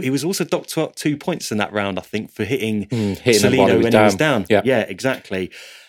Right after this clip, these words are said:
Speaker 1: So with that win, uh, he became the first Cuban boxer to hold the I B F title since their, that organisation's, uh, uh, inception. He then had notable wins against Jorge Solis and Daniel Ponce de Leon before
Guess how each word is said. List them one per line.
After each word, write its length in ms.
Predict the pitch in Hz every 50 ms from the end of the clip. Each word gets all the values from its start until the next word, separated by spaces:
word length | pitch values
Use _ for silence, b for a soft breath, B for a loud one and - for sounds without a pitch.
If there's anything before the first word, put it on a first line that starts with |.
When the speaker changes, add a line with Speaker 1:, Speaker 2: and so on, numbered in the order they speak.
| B B B _
Speaker 1:
So 600 | - - - 131 123 123 120 117 120 120 117 - -
with 200 | 135 175 180 -
that 160 | 170 147 -
win, 360 | 127 139 135 135 131 131 - -
uh, 160 | - 113 110 110
he 160 | 101 117 117
became 440 | 117 107 - - 120 117 113 113 110
the 120 | 110 101
first 400 | - - - 120 117 113 - -
Cuban 340 | - - 120 110 104 107 98
boxer 420 | 107 101 - - - - 110 104
to 360 | 101 - - - 107 104 101
hold 360 | 90 98 104 104 104 101 85 -
the 280 | 101 98 98 101 98 -
I 140 | 98 98 95
B 160 | 85 98 98
F 200 | 95 - - - - -
title 460 | - - 101 95 92 - - 95 90
since 300 | - - 98 95 - -
their, 320 | - 113 107 104 104 - -
that 160 | 110 107 -
organisation's, 880 | 98 92 85 92 92 90 92 87 101 92 92 - - 92 90 90 82 - _
uh, 220 | 95 92 87 87 - -
uh, 160 | 90 85 80 _
inception. 640 | _ 92 - - - 110 - - - - 87 87 B B B B B B B B B B
He 120 | - 123
then 240 | 113 113 180 208 202
had 180 | 180 170 180 147
notable 380 | 156 147 143 143 135 117 135 127
wins 240 | 131 127 127 117 113
against 300 | 104 113 113 113 - -
Jorge 460 | 120 110 95 101 104 101 104 98 104 -
Solis 480 | - - 110 101 107 107 107 101 - -
and 160 | - 101 92
Daniel 380 | - 107 104 104 104 101 98
Ponce 320 | - - 107 104 104 - -
de 120 | - 107 107
Leon 300 | 107 107 104 101 95 90
before 720 | - - - - - 220 196 135 135 170 202 220 214 -